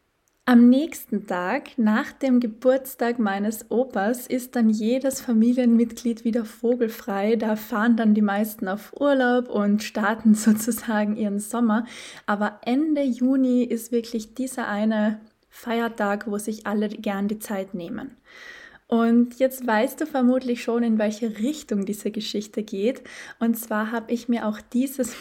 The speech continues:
<laughs> Mal wieder den Geburtstag meines Opas natürlich fest eingeplant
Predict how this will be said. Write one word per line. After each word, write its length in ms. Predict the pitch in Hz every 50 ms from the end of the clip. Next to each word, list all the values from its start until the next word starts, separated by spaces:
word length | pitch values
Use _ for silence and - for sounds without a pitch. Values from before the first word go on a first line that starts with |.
| -
<laughs> 120 | - - -
Mal 180 | 240 240 220
wieder 260 | 220 240 226 233 233 214
den 160 | 220 208 202
Geburtstag 640 | 214 208 214 - 240 247 240 240 - 220 214 214
meines 340 | 196 190 190 202 202 - -
Opas 380 | 202 220 233 - 226 214 214 -
natürlich 480 | 220 214 214 - 208 190 196 208 -
fest 400 | - - 202 190 - - - - _ -
eingeplant 800 | 226 233 233 247 254 254 247 247 - 214 208 208 208 214 214